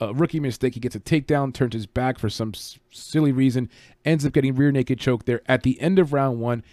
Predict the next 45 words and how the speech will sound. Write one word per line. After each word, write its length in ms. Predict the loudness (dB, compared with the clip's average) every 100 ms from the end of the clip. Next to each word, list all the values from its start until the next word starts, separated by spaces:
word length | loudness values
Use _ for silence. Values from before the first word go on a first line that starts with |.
| _
It 120 | 0 2
is 120 | 2
significant 500 | 2 2 2 0 -2
from 120 | -4
the 60 | -4
standpoint 520 | -2 -2 0 -2 0
that 100 | 0
I 80 | 0
think 300 | 2 0 0
there 120 | 0
are 160 | 0
potential 380 | -2 -4 -6 -6
cardio 320 | -2 -2 0
issues 220 | -2 -4 -4
with 100 | -2
Shante 340 | -2 0 0
Barnes. 360 | 0 -2 -4 -8 _ _ -10
And 80 | -4
so 80 |
you 80 | -4
see 160 | 0 0
at 40 |
the 80 | 0
end 80 | -2
of 120 | 0
round 220 | 0 0
one, 80 | -2
he's 80 | -2
getting 160 | -6 -2
tired, 320 | 0 0 0
makes 160 | -6
a 40 | -8
mistake, 400 | -10 -2 -2 -2
gets 160 | -4
rear 120 | -2 -2
naked 260 | -4 -6
choked 240 | -4 -4 -2
by 140 | -2
a 60 | -2
guy 260 | 0 2
who 80 | 2
was 160 | 2 0
oh 160 | 4 4
and 120 | 4
two, 320 | 2 0 0